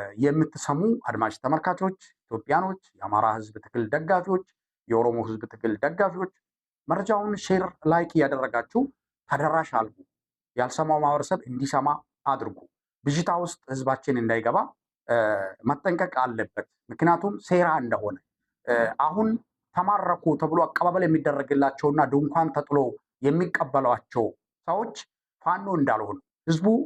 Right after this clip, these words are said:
ከወዲሁ እንዲረዳ መረጃውን በተለያዩ ቦታዎች ላይ ሼር፣ ሼር አድርጉ። እ፣ ምርኮኛ የናፈቀው አገዛዙ እንግዲህ የራሱን ሚሊሾች ፋኖ ናቸው፣ ምርኮኞች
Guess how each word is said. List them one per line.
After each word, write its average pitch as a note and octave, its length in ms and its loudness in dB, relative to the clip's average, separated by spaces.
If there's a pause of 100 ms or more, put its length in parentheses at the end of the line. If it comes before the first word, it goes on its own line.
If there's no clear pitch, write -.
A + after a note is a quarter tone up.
ከወዲሁ D3 360 2 (400)
እንዲረዳ C#3+ 480 2 (100)
መረጃውን A#2 460 -2
በተለያዩ C3 520 0
ቦታዎች G#2+ 500 0
ላይ D3+ 180 0 (580)
ሼር፣ B2+ 140 2
ሼር - 220 0
አድርጉ። - 240 -2 (480)
እ፣ B2+ 140 4
ምርኮኛ A3+ 480 2 (120)
የናፈቀው D#3+ 720 2 (180)
አገዛዙ D#3 540 0
እንግዲህ F#3 320 4 (400)
የራሱን F#3+ 480 2
ሚሊሾች D3 420 2 (260)
ፋኖ F3 340 0
ናቸው፣ C#3 320 2
ምርኮኞች B2 500 -2